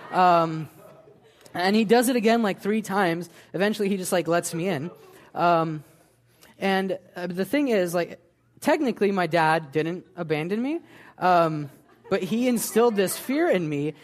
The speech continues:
that one day he would. I'm kidding. Um, I didn't have that fear. Um, technically, he did abandon me one, eventually, uh, but <laughs> that's besides the point. Uh, the fact is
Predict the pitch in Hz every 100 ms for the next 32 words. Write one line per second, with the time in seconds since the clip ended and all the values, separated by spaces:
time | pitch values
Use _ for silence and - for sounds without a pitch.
0 | - 180 165 220 233 214 170 185 165 262
1 | 170 170 175 - 170 156 117 117 - 135
2 | 127 127 - - - - - - - -
3 | - - 156 170 160 160 147 139 - 147
4 | 131 131 - - - 156 139 135 127 -
5 | - _ - - - 285 262 247 214 196
6 | 170 175 160 156 151 143 139 135 127 135
7 | 123 - _ - 170 170 165 131 123 135
8 | - - 202 185 165 165 - 262 233 175
9 | 180 - - 240 - 247 247 220 202 202
10 | - 220 180 170 - - - - 196 208
11 | 190 135 - - - 214 214 - 240 262
12 | 269 220 220 190 180 - -